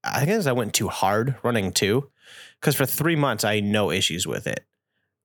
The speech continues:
And then I went from running three to four times a week to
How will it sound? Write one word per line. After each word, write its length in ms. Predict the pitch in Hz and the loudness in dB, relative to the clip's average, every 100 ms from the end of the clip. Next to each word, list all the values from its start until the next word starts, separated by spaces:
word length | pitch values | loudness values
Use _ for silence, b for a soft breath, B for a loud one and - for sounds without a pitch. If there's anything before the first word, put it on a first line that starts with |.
| - | -2
And 120 | 127 | 0
then 80 | 131 | 2
I 40 | |
went 180 | 127 120 | 2 0
from 140 | 127 113 | 0 2
running 420 | 110 113 110 110 | 2 2 2 0
three 380 | - - 117 117 | 0 2 2 2
to 80 | 110 | 2
four 220 | 120 107 | 2 2
times 360 | 113 98 95 98 | 0 -2 0 0
a 60 | |
week 220 | 92 92 | 0 -2
to 480 | - 90 92 92 90 | -2 0 0 -2 -4